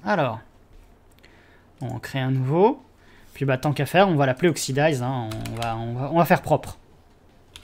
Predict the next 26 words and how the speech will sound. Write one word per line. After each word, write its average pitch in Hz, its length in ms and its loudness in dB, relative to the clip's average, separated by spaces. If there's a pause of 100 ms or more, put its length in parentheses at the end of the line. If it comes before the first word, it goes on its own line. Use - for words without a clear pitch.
(3000)
Euh, 139 240 4
enfin 147 260 4
propre, - 400 2
façon 180 300 4
de 165 80 4
parler, 185 260 8
parce 170 180 0
que - 80 0
le 156 60 6
mot 160 140 4
de - 40 -12
passe, 175 340 6
hein, 160 160 2
je 131 180 -4
vous 139 60 -4
cache 151 260 -2
pas... 165 240 -2
Non, 156 180 0
je 139 60 -4
vais 160 80 -2
mettre 165 120 -4
password. 120 440 -6 (1300)
Comme 139 140 -2
ça, 147 240 2
au 143 60 4
moins, 147 340 2